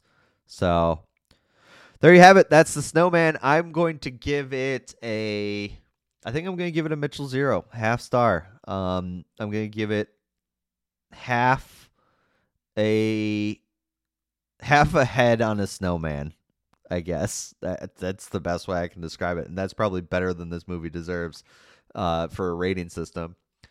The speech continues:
But yeah, that's The Snowman. Um, we're hoping to get another episode out next week with Andre, Jill, and I. That is very much, fingers crossed.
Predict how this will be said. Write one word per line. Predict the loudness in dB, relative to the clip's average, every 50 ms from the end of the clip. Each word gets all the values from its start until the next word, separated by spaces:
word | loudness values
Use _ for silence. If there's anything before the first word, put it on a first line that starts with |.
| _ _ _ _ _ _ _
But | -2 2
yeah, | 4 4 4 4 0 -4 _
that's | 0 0 0 0 -2
The | -8
Snowman. | -6 0 2 2 2 4 2 2 2 0 0 -4 _ _ _ _ _ _ _ _ _ _ _ _ _ _ _ _ _ _ _ _ _ _ -2
Um, | 0 4 4 6 6 6 4 2 0 -4 -8 -12 _ _ _ _ _ _ _ _ _ _ _ _ _ _ _ _ _ _ _ _ _ _ _ _ _
we're | -2 0 4
hoping | 4 4 4 4 2 0 0
to | 0
get | 0 0 0 0 0
another | -2 -2 0 0 0 0 2 2 2 2 0 0 0
episode | -2 -2 -4 -4 -4 -4 -4 -2 -2
out | -2 0 -2 -2 -2 -2
next | -4 -4 -4 -6 -8 -8 -6
week | -4 -4 -4 -6 -8 -4
with | 0 2 2 2 2 0 0 _ _ _ _ _ _ _ _ _ _ _ _ _ _ _ -2
Andre, | 0 0 2 2 0 -2
Jill, | -2 0 0 0 2 2
and | 0 0
I. | 0 0 0 0 -2 -4 -6 -8 _ _ _
That | -4 -2 -2 -2
is | -2 -4 -6
very | -6 -2 0 0 2 2 0 0
much, | 0 -2 -2 -2 -2 -6 -12 -14 _ _ _
fingers | -10 -10 -10 -10 -12 -12
crossed. | -8 -6 -4 -2 0 0 -2 -2 -6 -10 -18 -20 -20